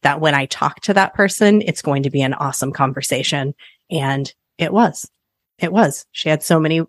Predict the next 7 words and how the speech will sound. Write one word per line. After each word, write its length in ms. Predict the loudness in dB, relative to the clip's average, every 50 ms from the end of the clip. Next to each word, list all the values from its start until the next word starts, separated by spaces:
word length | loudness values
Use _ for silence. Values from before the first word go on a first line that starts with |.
| _ -6
really 280 | 0 2 4 4 4 2
wonderful 720 | 2 2 2 2 2 0 0 2 2 4 4 2 0 _ _ _ _ _ _ _ _
things 280 | 0 0 0 0 -4 -6
to 100 | -6 -6
say 360 | 0 2 4 4 4 4 2 2
and 220 | 0 0 -2 0
suggestions 880 | -2 -4 -2 -2 -4 -2 -4 -4 0 0 0 2 2 0 -2 -2 -6